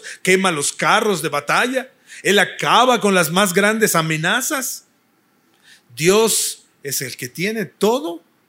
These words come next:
bajo su control. La situación no se le ha salido de las manos. Luego dice, "Estad quietos y reconoced que yo soy Dios".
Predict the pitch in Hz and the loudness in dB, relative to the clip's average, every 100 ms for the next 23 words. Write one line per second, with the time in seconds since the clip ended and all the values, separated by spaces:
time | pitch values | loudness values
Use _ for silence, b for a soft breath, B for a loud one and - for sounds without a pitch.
0 | _ 160 160 165 190 190 180 220 233 180 | _ -14 -10 -8 -6 -6 -6 -10 -12 -16
1 | 156 _ _ _ _ _ _ b b - | -18 _ _ _ _ _ _ b b -6
2 | 170 - 165 175 170 220 254 294 359 - | -4 -2 0 -2 0 -4 -4 -6 -4 -4
3 | 190 160 175 135 120 113 151 269 269 151 | -2 2 2 2 -2 -4 -2 -2 -6 -14
4 | - _ _ _ _ _ _ _ _ _ | -18 _ _ _ _ _ _ _ _ _
5 | _ B B - 190 196 190 208 208 185 | _ B B 0 2 4 2 2 4 2
6 | - - _ _ _ _ _ - - - | -2 -16 _ _ _ _ _ -10 -8 -4
7 | 175 185 180 - 180 185 196 - 143 127 | -2 -2 -4 -8 -4 -2 -4 -4 -6 -4
8 | - - - - 147 139 135 131 139 131 | -4 -6 -10 -16 -14 -12 -12 -12 -14 -12
9 | 135 - 202 180 - _ _ _ - 123 | -10 -4 -4 -4 -10 _ _ _ -10 -8
10 | 143 175 185 170 180 196 - - | -6 -4 -4 -4 -4 -6 -10 -14